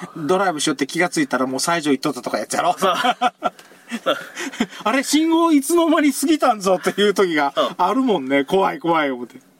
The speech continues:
Speaker 2: やけん、無意識の中でやるよんですよね。
Speaker 1: うん。
Speaker 2: あ、まあ、無意識のとこまでお-、落とし込んでいって。で、意識してできる領域、無意識の中でできる領域っていうのを、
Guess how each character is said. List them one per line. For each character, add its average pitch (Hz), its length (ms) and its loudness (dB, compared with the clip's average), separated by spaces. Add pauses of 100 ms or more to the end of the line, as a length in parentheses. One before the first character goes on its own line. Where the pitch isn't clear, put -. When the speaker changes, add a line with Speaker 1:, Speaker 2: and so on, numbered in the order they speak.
Speaker 2:
や 208 100 -2
け 151 120 -2
ん、 143 100 -2
無 202 140 2
意 277 80 0
識 - 280 -2
の 104 140 -4
中 98 260 -4
で 95 100 -6
や 98 140 -4
る 101 80 -8
よ 90 100 -12
ん 85 60 -20
で - 100 -16
す 131 140 -8
よ 131 80 -4
ね。 127 60 -6
Speaker 1:
う 127 40 -6
ん。 127 300 -12 (240)
Speaker 2:
あ、 208 120 0
ま 196 200 0
あ、 180 40 -4
無 170 200 -2
意 196 60 0
識 - 280 -6
の 117 380 -2 (120)
と 139 100 -2
こ 135 100 -4
ま 147 160 2
で 139 80 -4
お-、 110 160 -4 (240)
落 131 120 -14
と 117 120 -4
し - 100 -8
込 113 200 -8
ん 110 40 -12
で 107 80 -6
い 107 40 -8
っ 95 40 -18
て。 - 220 -18 (100)
で、 196 180 -4 (420)
意 302 120 -2
識 - 280 -2
し - 120 -4
て 269 140 0
で 143 140 -2
き 131 120 0
る 110 240 -4 (400)
領 120 220 -4
域、 101 300 -14 (100)
無 170 180 0
意 220 40 0
識 - 260 -6
の 131 320 0 (400)
中 156 240 0
で 139 120 -8
で 117 160 -4
き 131 140 -4
る 110 120 -6
領 113 200 0
域 110 180 -8
っ 101 60 -12
て - 140 -10
い 131 120 0
う 131 140 0
の 120 320 0
を、 95 80 -14